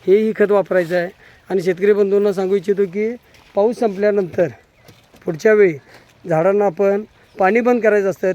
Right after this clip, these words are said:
त्यावेळी आंबा लवकर येतो. आणि कल्टारे संजीवक आहे, ते आपण एक ऑगस्ट ते दहा ऑगस्टला वापरणार आहोत. ते वापरताना बायर किंवा सिजंटा कंपनीचंच वापरायचं आहे. त्यामुळं आपल्याला जे रोप, माधुरी मॅडम, ते रोप बदला,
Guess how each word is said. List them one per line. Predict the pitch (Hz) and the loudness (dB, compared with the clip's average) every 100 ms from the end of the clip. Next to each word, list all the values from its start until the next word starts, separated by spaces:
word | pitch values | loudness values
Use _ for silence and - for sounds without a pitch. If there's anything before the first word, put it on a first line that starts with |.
| 180 | 2
त्यावेळी | 190 208 | 2 2
आंबा | 196 202 | 2 2
लवकर | 202 180 214 | 0 2 4
येतो. | 202 165 180 185 - - - | 2 2 -4 -4 -12 -20 -6
आणि | 185 202 | -2 0
कल्टारे | - 180 160 233 254 | 2 0 2 2 2
संजीवक | - 214 214 240 220 | 2 2 4 4 4
आहे, | 202 160 131 - - - - | 2 0 -6 -10 -18 -8 2
ते | |
आपण | 208 - 220 226 - | 2 4 2 0 0
एक | 240 220 | 0 2
ऑगस्ट | 196 202 - | 2 2 2
ते | |
दहा | 202 180 | 0 2
ऑगस्टला | 190 196 180 | 2 2 2
वापरणार | 202 180 196 190 | 2 2 0 2
आहोत. | 190 190 190 - - - - | 2 2 0 -6 -20 -20 0
ते | 214 | 4
वापरताना | 220 190 202 180 190 196 | 4 4 0 0 0 2
बायर | 185 185 196 | 0 2 0
किंवा | 180 196 190 | 0 -2 -2
सिजंटा | - 190 196 | -2 -2 0
कंपनीचंच | 196 190 220 233 233 | 0 -2 -2 -2 2
वापरायचं | 214 190 190 175 | 0 2 -2 0
आहे. | 185 190 _ _ - - - | -2 -4 _ _ -20 -12 -2
त्यामुळं | 196 202 202 208 214 220 - - - - | 0 4 2 2 -2 -6 -18 -20 -16 -8
आपल्याला | 170 185 196 208 | -4 -2 0 0
जे | 208 | 2
रोप, | 214 208 170 _ | 2 2 -2 _
माधुरी | 190 190 220 | -4 0 2
मॅडम, | 233 233 | 2 0
ते | 240 | 0
रोप | 240 | 2
बदला, | 240 220 | 2 2